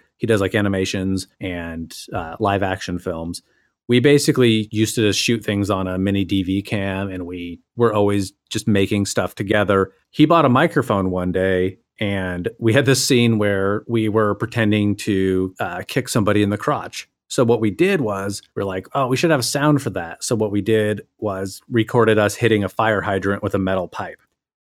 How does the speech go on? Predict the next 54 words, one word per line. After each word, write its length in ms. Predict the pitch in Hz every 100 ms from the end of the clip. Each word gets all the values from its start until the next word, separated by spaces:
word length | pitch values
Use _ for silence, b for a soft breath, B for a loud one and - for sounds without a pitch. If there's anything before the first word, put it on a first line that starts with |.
| _ _ _ _ _
Then 300 | 117 131 135 147
in 180 | 131 123
Final 260 | 135 127
Cut, 240 | 123 170 -
he 100 | 123
layered 320 | 123 123 120
that 180 | 110 104
in, 220 | 113 110
and 140 | 107 110
we 100 | 104
had 120 | 110
this, 140 | 110
like, 220 | 117 101 104
light 260 | 98 107
bulb 240 | 101 98 98
moment, 300 | 101 107 95
like, 220 | 87 -
"Oh 100 | 117
my 160 | 113 107
gosh, 340 | 110 113 -
you 60 | 123
can 140 | 127
make 200 | 117 120 120
things 440 | 117 110 117 -
have 160 | - 120
a 60 |
completely 680 | 120 123 120 - 127 143 123
different 340 | 120 117 117
energy 320 | 110 113 98 98
just 220 | 107 95
by 140 | 104
putting 280 | - 110 98
sound 380 | - 104 95 92
into 320 | 85 - 78
it." 220 | 78 - - _ _ _ _ _ _ _ 123
And 220 | 113 117
it's 120 | 143
interesting, 480 | 190 202 190 143 110
he's 240 | 104 180 170
a 80 |
director 840 | 127 120 113 123 135 127 123 120 -
and 140 | 120 110
filmmaker 540 | 139 127 123 117 113
that 200 | 107 113 127
really 440 | 113 123 120 117
loves 440 | 104 104 104 95
sound, 480 | - 113 101 87 87
which 240 | 95 113 -
can 200 | 131 117
sometimes 460 | - 151 151 139 107
be 180 | 120
a 80 | 104
rare 280 | 98 92 85
thing. 440 | - 98 80 71